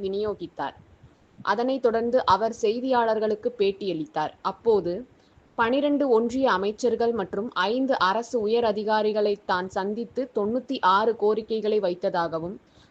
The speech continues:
அதில் பதிமூணு ரயில் சேவைகள் மற்றும் மேம்பாலங்கள், பத்து தேசிய நெடுஞ்சாலை மேம்பாலங்கள், கரூரில் விமான நிலையம் அமைக்க வேண்டும் என்பன உட்பட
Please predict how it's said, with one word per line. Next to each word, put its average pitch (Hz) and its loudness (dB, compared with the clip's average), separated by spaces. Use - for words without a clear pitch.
அதில் 247 -2
பதிமூணு 254 2
ரயில் 226 2
சேவைகள் 214 2
மற்றும் 208 -2
மேம்பாலங்கள், 190 -2
பத்து 226 -2
தேசிய 233 4
நெடுஞ்சாலை 233 2
மேம்பாலங்கள், 175 -2
கரூரில் 277 6
விமான 240 2
நிலையம் 226 2
அமைக்க 208 -2
வேண்டும் 202 0
என்பன 190 -2
உட்பட 180 -4